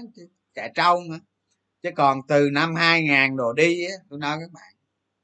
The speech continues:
hai ngàn, hai ngàn lẻ một, lẻ hai, lẻ ba, lẻ bốn, lẻ năm, lẻ sáu, lẻ bảy, tám năm.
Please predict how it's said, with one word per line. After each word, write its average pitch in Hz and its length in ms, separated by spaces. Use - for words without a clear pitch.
hai 156 240
ngàn, 143 340
hai 156 160
ngàn 143 180
lẻ 120 240
một, 135 340
lẻ 117 200
hai, 147 320
lẻ 120 140
ba, 139 440
lẻ 107 180
bốn, 139 400
lẻ 107 200
năm, 127 320
lẻ 101 120
sáu, 120 300
lẻ 101 200
bảy, - 200
tám 117 260
năm. 113 160